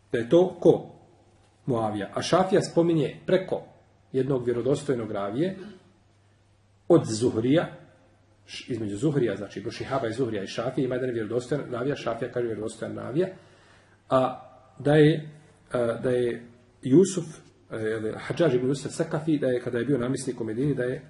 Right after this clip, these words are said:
postupao po ovome, e, po ovome mišljenju, znači da je imao šta? Ezan za i kamet za,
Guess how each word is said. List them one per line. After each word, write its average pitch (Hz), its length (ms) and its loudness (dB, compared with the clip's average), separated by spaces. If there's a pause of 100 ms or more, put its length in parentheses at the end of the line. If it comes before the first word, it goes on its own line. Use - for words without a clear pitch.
(140)
postupao 120 500 -4
po 104 60 -2
ovome, 107 280 -4
e, 123 40 -12 (1600)
po 123 60 -10
ovome 117 140 -6
mišljenju, 120 400 -4
znači 120 240 -6
da 117 100 -4
je 113 220 -6 (200)
imao 113 240 -6
šta? - 360 -10 (180)
Ezan 120 320 -2
za 120 240 -6 (120)
i 120 140 -8
kamet 123 320 -6
za, 117 200 -8